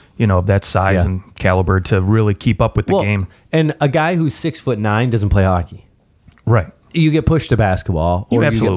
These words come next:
Speaker 2: pushed
Speaker 1: do.
Speaker 2: to, like, if you're, if you're in the U S, yeah, you're d-, or, or Europe even, you're getting pushed to basketball,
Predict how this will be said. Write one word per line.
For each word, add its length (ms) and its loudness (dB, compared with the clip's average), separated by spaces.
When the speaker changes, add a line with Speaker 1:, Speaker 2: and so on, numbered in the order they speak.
Speaker 2:
pushed 120 -4
Speaker 1:
do. 60 -6
Speaker 2:
to, 60 -14
like, 240 0
if 200 0
you're, 380 2
if 180 -2
you're 120 2
in 100 0
the 100 2
U 240 0
S, 440 -4
yeah, 180 0
you're 180 0
d-, 160 -4
or, 220 0
or 220 0
Europe 420 0
even, 300 0
you're 120 2
getting 220 0
pushed 280 0
to 60 -2
basketball, 680 2